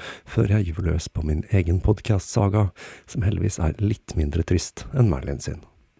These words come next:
Og snakker om Marilyn Monroe. I forbindelse med denne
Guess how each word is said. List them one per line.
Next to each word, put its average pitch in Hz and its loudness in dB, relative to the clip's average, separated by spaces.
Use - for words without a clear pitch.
Og 107 6
snakker - -2
om 78 2
Marilyn 76 0
Monroe. 80 0
I - -16
forbindelse 90 0
med 110 4
denne 104 6